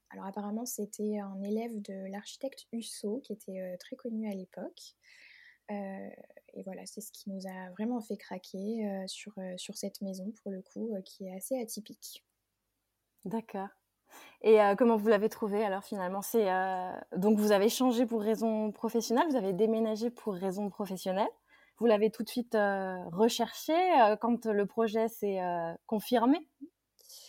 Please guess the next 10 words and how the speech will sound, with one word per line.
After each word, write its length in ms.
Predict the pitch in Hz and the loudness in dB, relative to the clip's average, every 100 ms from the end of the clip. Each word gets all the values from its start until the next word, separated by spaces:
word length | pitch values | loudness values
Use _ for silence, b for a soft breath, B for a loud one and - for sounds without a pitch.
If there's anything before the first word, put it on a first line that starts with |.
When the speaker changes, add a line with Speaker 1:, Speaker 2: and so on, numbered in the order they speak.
| B - | B -4
Speaker 1:
Alors, 260 | 202 208 214 | 0 2 0
c'est, 440 | - - 214 202 196 | -6 -2 -2 -2 -2
heu, 60 | |
assez 240 | 196 220 320 | -2 -2 -2
atypique, 500 | 254 - 214 269 220 | -2 -6 -8 -6 -4
hein, 100 | 220 | -6
comme, 220 | - 202 196 | -4 -6 -6
heu, 100 | 202 | -6
comme 160 | 208 | -6
anecdote, 540 | 208 202 196 254 302 | -4 -4 -2 -2 -2